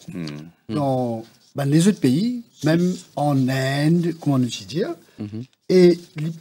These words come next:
Speaker 2: paraît que moi, il dit cause ban key events, mais c'est moi, ce qui est très important, il fait un ana-, une analyse de la section soixante-quatre.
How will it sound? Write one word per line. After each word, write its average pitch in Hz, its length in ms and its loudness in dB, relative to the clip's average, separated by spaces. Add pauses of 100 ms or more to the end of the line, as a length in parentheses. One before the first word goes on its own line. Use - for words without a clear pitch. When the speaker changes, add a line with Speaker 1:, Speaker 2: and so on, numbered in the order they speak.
(160)
Speaker 2:
paraît 185 180 4
que 190 60 2
moi, 208 160 6
il 175 120 6
dit 135 120 -2
cause 143 180 4
ban 131 160 2
key 131 280 -2
events, 147 360 0
mais 196 140 6
c'est - 100 -2
moi, 233 160 4
ce 233 120 -8
qui 214 160 -4
est - 120 -12
très 208 300 -2
important, 175 560 -4 (500)
il 165 80 0
fait 175 140 2
un 208 180 4
ana-, 175 400 4
une 160 140 2
analyse 170 600 0
de 180 60 -4
la 180 140 -4
section 165 400 -2
soixante-quatre. - 880 -6